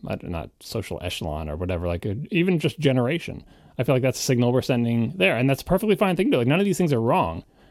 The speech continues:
Um, but, like, I, I, I don't think there's anything, I wouldn't say there's anything that, that, that I do that,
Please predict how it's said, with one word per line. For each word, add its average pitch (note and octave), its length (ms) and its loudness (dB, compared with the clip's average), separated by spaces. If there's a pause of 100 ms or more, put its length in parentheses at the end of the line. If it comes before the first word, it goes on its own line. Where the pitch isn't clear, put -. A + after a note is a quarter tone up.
(220)
Um, G#2 400 0 (520)
but, B2+ 160 2
like, A#2+ 260 0
I, C#3 120 -2 (160)
I, A#2+ 260 -2 (260)
I B2+ 80 4
don't C#3 280 4
think D3+ 160 2
there's B2+ 160 4
anything, A#2 640 2 (460)
I C#3 60 6
wouldn't F3+ 180 6
say F3 80 6
there's C3 120 4
anything B2 360 4
that, G#2+ 240 -2
that, G#2 300 -2
that G2 120 0
I G2+ 180 2
do F2+ 400 0 (640)
that, G#2 380 -2